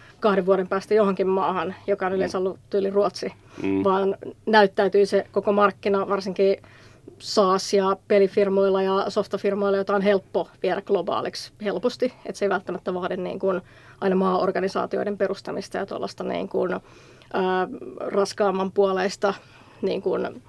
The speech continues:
Speaker 1: ra-, rakentamista ja, ja rekrytointia, skaalaaminen, vaan käytännössä koko maailma on sun markkina
Speaker 2: Joo.
Speaker 1: ekasta päivästä lähtien.
Speaker 2: Joo, mä muistan, kun mä oon kansainvälistä liiketoimintaa joskus ja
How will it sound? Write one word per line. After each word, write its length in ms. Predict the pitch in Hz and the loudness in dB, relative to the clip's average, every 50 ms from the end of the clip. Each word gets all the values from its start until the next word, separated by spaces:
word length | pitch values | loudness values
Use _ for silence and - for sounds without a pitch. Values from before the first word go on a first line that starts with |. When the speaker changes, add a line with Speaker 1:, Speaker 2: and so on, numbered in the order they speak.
| - - - - - _ - - - - | -20 -20 -20 -20 -20 _ -20 -16 -10 -4
Speaker 1:
ra-, 200 | - 202 190 - - | 0 0 0 0 0
rakentamista 720 | 208 202 196 - 214 190 185 202 190 196 196 - - - | 2 2 4 4 4 2 2 2 0 0 -2 -2 -4 -2
ja, 420 | 190 190 190 196 196 185 - - - - | -2 0 0 2 2 0 0 -2 -4 -2
ja 180 | 202 196 190 - | 0 0 0 0
rekrytointia, 680 | - 202 196 - 196 185 180 180 190 190 190 196 180 180 - - - | -2 -4 -4 -4 -6 -6 -4 -4 -4 -2 -2 -2 -2 -2 -4 -8 -16
skaalaaminen, 720 | - - - 185 - - 156 160 175 175 180 - - 202 - - 214 | -14 -6 -4 -2 -2 0 -2 -2 -4 -4 -4 -6 -8 -8 -10 -4 -2
vaan 280 | 196 190 185 185 - - | 0 0 0 -2 -2 -4
käytännössä 380 | 202 185 180 190 190 202 - | -4 -4 -4 -4 -6 -8 -6
koko 340 | - 190 - 196 170 - - - _ - - - | -8 -4 -2 0 0 0 -2 -8 _ -20 -10 -4
maailma 380 | 214 202 202 185 190 185 175 | 0 2 2 2 2 0 -2
on 140 | - 190 196 | -2 -2 -2
sun 120 | 196 196 185 | -2 -2 -2
markkina 460 | 185 - - - - - 190 185 196 - _ - - - - | 0 -2 -4 -6 -6 -4 -4 -4 -4 -6 _ -20 -20 -14 -12
Speaker 2:
Joo. 300 | 90 85 85 82 78 78 - - - - | -10 -8 -8 -8 -10 -12 -14 -20 -14 -4
Speaker 1:
ekasta 280 | - 196 - 190 - - | -4 -2 -2 -2 -4 -2
päivästä 340 | 196 175 175 202 - - 185 | -4 -2 -2 -4 -4 -4 -4
lähtien. 480 | 185 - - - - 76 - - 208 - - - | -4 -4 -6 -8 -10 -8 -8 -10 -12 -14 -14 -8
Speaker 2:
Joo, 140 | - 92 90 | -4 -2 -2
mä 60 | 92 | 0
muistan, 260 | 92 92 90 90 - 90 | 0 0 -2 -2 2 2
kun 100 | 90 92 | 2 2
mä 40 | |
oon 60 | 85 - | 2 0
kansainvälistä 480 | 104 101 95 - 92 85 80 - - | 0 0 0 0 -2 -4 -4 -2 0
liiketoimintaa 560 | 90 90 85 85 - - - 85 80 - 80 | 2 2 2 2 -2 -4 -8 -8 -6 -4 -6
joskus 320 | 78 76 - - - - - - | -6 -6 -8 -10 -10 -8 -8 -6
ja 140 | - - | -6 -8